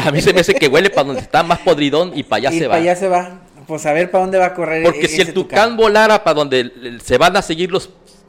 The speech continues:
Speaker 1: fines supuestamente de los verdes, pues no tuviéramos ahorita el Tren Maya.
Speaker 2: Sí, no, no
Speaker 1: Sí,
Speaker 2: estuviera.
Speaker 1: y lo apoya al cien por ciento. O sea, ahí es para que se den cuenta. ¿Ustedes creen que el verde re-, defiende el medio ambiente? Por favor, hombre, o sea,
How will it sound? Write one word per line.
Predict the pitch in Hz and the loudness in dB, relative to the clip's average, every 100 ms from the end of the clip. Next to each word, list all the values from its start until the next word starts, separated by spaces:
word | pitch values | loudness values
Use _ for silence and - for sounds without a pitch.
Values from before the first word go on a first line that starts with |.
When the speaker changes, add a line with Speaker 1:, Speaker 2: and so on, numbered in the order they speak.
| _ | _
Speaker 1:
fines | 127 214 240 | -4 -2 -2
supuestamente | 147 135 160 - 147 143 147 | -4 -4 -4 -2 -4 -4 -4
de | 127 | -2
los | 113 | -2
verdes, | 101 110 110 156 - _ _ _ _ _ _ | -2 -2 -2 -10 -12 _ _ _ _ _ _
pues | 101 | -10
no | 127 | -10
tuviéramos | 127 120 113 113 101 | -4 -2 -2 -4 -6
ahorita | 98 101 | -8 -8
el | 92 | -10
Tren | - 82 | -10 -12
Maya. | 73 67 82 98 | -12 -16 -18 -18
Speaker 2:
Sí, | 165 147 | -16 -16
no, | 127 | -14
no | 131 139 | -16 -14
Speaker 1:
Sí, | 110 | -10
Speaker 2:
estuviera. | 135 123 | -6 -2
Speaker 1:
y | |
lo | 127 | 0
apoya | 127 123 117 151 | 2 2 2 4
al | 131 | 2
cien | - 135 127 | 0 -2 0
por | 117 | -4
ciento. | - 104 170 170 | -4 -6 -4 -2
O | |
sea, | - 165 - - _ _ _ | 0 0 -2 -20 _ _ _
ahí | - 151 | -14 -10
es | |
para | - 208 208 | -4 -4 -4
que | 185 | -6
se | 175 | -4
den | 196 | -4
cuenta. | 190 196 196 190 190 - _ | -2 -4 -2 -4 -4 -8 _
¿Ustedes | - - 240 262 | -10 -6 -4 -2
creen | 247 | -4
que | 233 | -4
el | 226 | -6
verde | 180 190 185 | -4 -4 -6
re-, | 175 | -8
defiende | - 131 170 175 | -12 -14 -12 -10
el | 160 | -10
medio | 165 160 | -12 -12
ambiente? | 151 156 151 147 143 _ _ _ _ _ _ - | -14 -16 -18 -20 -20 _ _ _ _ _ _ -16
Por | - | -16
favor, | - - - 85 101 | -14 -18 -16 -14 -14
hombre, | 101 92 85 | -14 -16 -16
o | 78 | -10
sea, | 92 92 | -8 -8